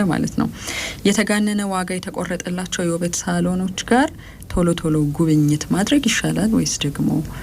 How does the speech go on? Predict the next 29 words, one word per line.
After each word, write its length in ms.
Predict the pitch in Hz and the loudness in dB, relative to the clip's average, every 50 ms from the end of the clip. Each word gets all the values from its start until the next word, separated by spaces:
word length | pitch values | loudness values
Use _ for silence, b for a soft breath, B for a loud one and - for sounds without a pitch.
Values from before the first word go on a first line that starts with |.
| B B B B B - | B B B B B -6
ስለ 240 | - - 165 156 151 147 151 151 151 151 - - - - 160 - - - - | -2 2 4 4 4 4 4 2 2 0 0 0 -2 -2 -4 -6 -10 -8 0
ውበት 280 | - 170 160 160 151 - | 2 4 4 4 4 2
አጠባበቅ 600 | 151 - - - 143 143 147 147 151 156 156 - - - 147 | 0 -2 -2 -2 -2 0 0 0 -2 -2 -4 -4 -2 -2 0
በአነስተኛ 600 | 151 151 151 147 147 - - 147 143 147 143 143 | 0 2 2 2 0 0 0 0 2 2 2 2
ወጪ 220 | 143 147 147 147 - - - 151 147 - | 2 0 0 0 0 0 2 2 2 4
እኔ 140 | 180 165 156 151 | 4 4 6 6
ማድረግ 340 | 147 147 147 - - 143 | 6 4 2 0 0 0
የምችለው 360 | - 151 143 135 - - 147 147 | 2 0 0 2 2 2 2 2
ነገር 220 | 151 151 156 202 - | 2 2 4 4 4
ቤት 180 | 160 151 147 | 4 2 2
ውስጥ 140 | - - - - | 0 -2 -2 -2
አለ 180 | - 151 147 147 | 0 0 2 0
አካባቢ 400 | 147 - - 156 147 147 147 147 147 | 0 0 0 0 2 2 4 4 4
ላይ 160 | 147 147 147 | 4 6 6
የሚለው 320 | 147 147 147 147 147 143 143 | 6 6 6 4 4 4 2
ላይ 120 | 143 151 147 | 2 2 0
ትኩረት 320 | - - - - 151 147 | -2 -2 -2 -2 0 2
ማድረግ 340 | - 151 151 156 - - - | 2 2 2 2 0 0 -2
ይቻላል 460 | 143 - - - - - 147 151 160 | -2 -4 -2 0 0 2 4 4 4
የሚለውንም 480 | 165 151 151 151 156 151 156 175 240 311 B B B B B B B B - - | 4 6 6 6 6 6 6 6 6 4 B B B B B B B B -4 0
ማሰብ 360 | 156 156 151 - - 143 139 | 0 0 0 0 0 0 0
ያስፈልጋል 640 | 139 135 - - - 160 135 131 131 - 139 - 110 113 | 0 0 -2 -2 0 0 0 0 0 -2 -2 -2 0 2
የሚለውን 480 | 139 139 147 143 139 165 196 240 285 | 4 6 6 6 6 6 6 4 4
እነሱን 440 | 240 190 160 151 151 - - 135 135 | 4 4 2 0 0 0 0 0 0
ጠቅሶ 340 | 131 - - - - - - - - | 0 0 -4 -6 -6 -6 -4 -4 -2
ነው 140 | 147 156 165 | -4 -4 -4
የተናገረው 640 | 160 147 - 147 139 - 139 139 - 147 143 143 147 147 156 175 | -4 -2 -2 0 0 0 0 0 0 0 0 2 0 0 0 2
መረጃው። 480 | 170 151 147 - 143 139 135 - 127 - B B B B B B B B B B - - | 2 2 2 4 2 2 4 2 0 -2 B B B B B B B B B B 2 4
ሌላው 440 | 190 196 214 226 220 196 196 202 226 | 4 6 6 6 4 4 2 2 2